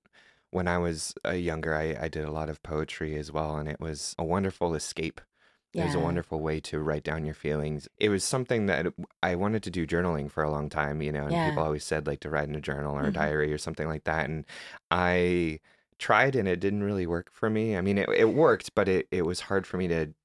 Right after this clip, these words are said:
Speaker 1: to kind of get into it for
Speaker 2: Yeah.
Speaker 1: me. It felt kind of, I don't know, to me it felt a little phony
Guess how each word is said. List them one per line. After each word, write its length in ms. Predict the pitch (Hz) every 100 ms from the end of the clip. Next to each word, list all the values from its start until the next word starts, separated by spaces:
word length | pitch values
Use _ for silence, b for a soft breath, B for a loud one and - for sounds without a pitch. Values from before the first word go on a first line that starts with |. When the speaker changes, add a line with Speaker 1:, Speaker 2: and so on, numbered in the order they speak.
| -
Speaker 1:
to 100 | -
kind 180 | - 82
of 120 | 78
get 140 | 82 78
into 340 | 80 - 113
it 160 | 123 -
for 80 | -
Speaker 2:
Yeah. 300 | 196 185 180
Speaker 1:
me. 120 | 123 - B
It 200 | - 90
felt 360 | - 101 98 -
kind 300 | - 92 90
of, 320 | 82 78 - _ -
I 60 | 120
don't 100 | 98
know, 80 |
to 140 | 90 -
me 80 | 110
it 80 | -
felt 260 | 107 95
a 60 | 90
little 160 | 87
phony 420 | 78 90 90 113